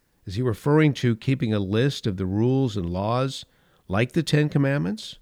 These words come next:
Or does he have something else in mind? I look at those Ten Commandments and I'm thinking, "What's wrong?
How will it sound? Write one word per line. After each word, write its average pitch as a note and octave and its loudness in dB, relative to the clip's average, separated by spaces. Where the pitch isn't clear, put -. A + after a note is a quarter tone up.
Or G#2 -6
does G2+ -6
he C3 -2
have B2 0
something B2 0
else C3 -2
in F#2+ 0
mind? G2 -2
I C3 -4
look A#3+ 0
at - -8
those A2+ -2
Ten B2 -2
Commandments A2+ -2
and G2 0
I'm F#2 -2
thinking, F#2 -6
"What's C#2+ -8
wrong? C#3+ -2